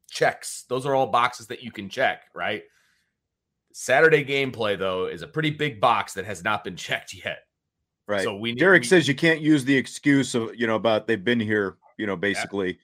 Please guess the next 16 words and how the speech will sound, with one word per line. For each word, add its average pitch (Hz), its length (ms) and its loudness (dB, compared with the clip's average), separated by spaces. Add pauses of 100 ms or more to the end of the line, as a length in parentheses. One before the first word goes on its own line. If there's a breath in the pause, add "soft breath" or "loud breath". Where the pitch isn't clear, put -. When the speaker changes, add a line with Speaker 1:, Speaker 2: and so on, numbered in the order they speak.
(340)
Speaker 2:
for 123 100 0
a 117 40 -2
couple 117 260 0
years 104 220 0
on 101 300 -4
Tobias. 110 400 0
That 208 180 6
is 202 160 4
true. 147 440 2 (540)
But, 143 340 6 (340)
you 139 60 0
know, 160 100 8
again, 156 420 6
like, 143 220 6
Jalen 190 440 8
Sneed 147 640 2